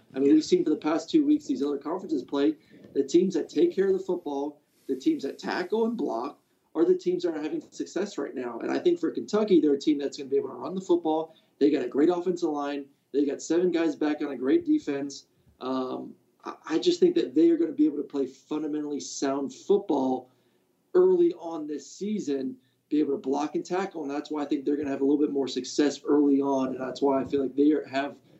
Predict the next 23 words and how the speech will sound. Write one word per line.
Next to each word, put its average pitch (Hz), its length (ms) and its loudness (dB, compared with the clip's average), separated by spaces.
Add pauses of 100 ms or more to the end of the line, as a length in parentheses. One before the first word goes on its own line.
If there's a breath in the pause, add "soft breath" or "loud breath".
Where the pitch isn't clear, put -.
(140 soft breath)
to 165 100 6
me, 208 320 4
the 156 180 6
edge 185 200 2
in 143 80 -4
this 147 180 -2
game. 160 320 0
So 131 180 -4
I'm 196 140 -4
taking 240 240 -4
Kentucky, 170 580 0 (380 soft breath)
uh, 147 220 0
and, 156 120 -6
and 143 180 -8
I, 151 120 -4
honestly, 160 420 -4
I 139 40 -2
would 143 180 -2
not 139 200 -6
be 151 80 2
surprised 135 480 -2
if - 60 -14
Kentucky 135 560 0